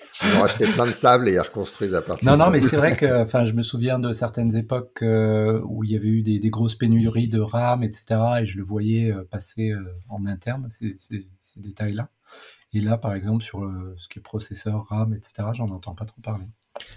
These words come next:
Speaker 1: Parce qu'on le voit dans la, bah, dans l'auto-, jusque dans l'automobile, en fait.
Speaker 2: À l'automobile.
Speaker 1: Les gars, ils avaient des,
Speaker 2: Ouais.
Speaker 1: euh, son petit capteur L C D, bah, bah, tu l'auras plus.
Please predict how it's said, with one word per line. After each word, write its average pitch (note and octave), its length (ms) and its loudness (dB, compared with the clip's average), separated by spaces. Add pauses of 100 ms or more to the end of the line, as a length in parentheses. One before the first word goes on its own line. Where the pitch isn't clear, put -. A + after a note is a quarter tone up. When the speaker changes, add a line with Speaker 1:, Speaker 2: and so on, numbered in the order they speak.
(120)
Speaker 1:
Parce - 100 -14
qu'on D#2 100 -4
le D2+ 60 -4
voit F#2+ 200 6
dans F#2 120 4
la, B1+ 880 -2 (140)
bah, C#2+ 80 -2
dans C#2+ 120 -4
l'auto-, C#2+ 400 -4
jusque E2 300 0
dans F#2+ 120 6
l'automobile, F2 600 4
en D2 60 4
fait. - 200 -4
Speaker 2:
À A#2+ 60 4
l'automobile. A2 440 0
Speaker 1:
Les - 60 6
gars, E2 140 10
ils C#2+ 160 6
avaient D2 240 6
des, C2 640 2 (120)
Speaker 2:
Ouais. - 160 -4
Speaker 1:
euh, C2 80 -2 (120)
son D#2 200 -4
petit - 220 -4
capteur D#2 380 6
L C#2 80 6
C D2+ 180 0
D, E2+ 180 2
bah, - 300 2
bah, C2 100 0
tu - 160 -6
l'auras - 240 4
plus. - 320 -4